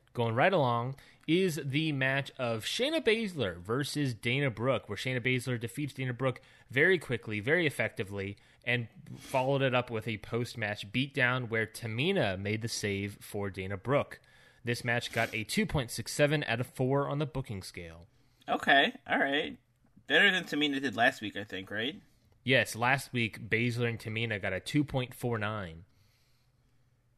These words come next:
Speaker 2: Mm-hmm.
Speaker 1: So that is quite the improvement.
Speaker 2: Yes, it is.
Speaker 1: Moving right along, number six is the other tag team tournament quarterfinal match of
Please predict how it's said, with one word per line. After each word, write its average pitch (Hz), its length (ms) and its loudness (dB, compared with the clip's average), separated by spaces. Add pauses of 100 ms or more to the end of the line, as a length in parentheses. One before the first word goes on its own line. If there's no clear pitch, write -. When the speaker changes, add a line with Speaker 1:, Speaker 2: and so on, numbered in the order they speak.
(300)
Speaker 2:
Mm-hmm. 131 320 -4 (640)
Speaker 1:
So - 140 -16
that 120 120 -4
is 104 120 -10
quite 180 280 -8
the 101 120 -6
improvement. 95 520 -4 (960)
Speaker 2:
Yes, - 200 -10
it 101 100 -6
is. 196 320 -4 (1080)
Speaker 1:
Moving 180 220 4
right 170 160 8
along, 160 260 6
number 139 180 2
six - 580 -2 (100)
is 143 260 2
the 139 500 2
other 180 280 4
tag 120 360 0
team 117 200 -4
tournament 113 380 -2
quarterfinal 107 540 -2
match 104 300 -2
of - 160 -6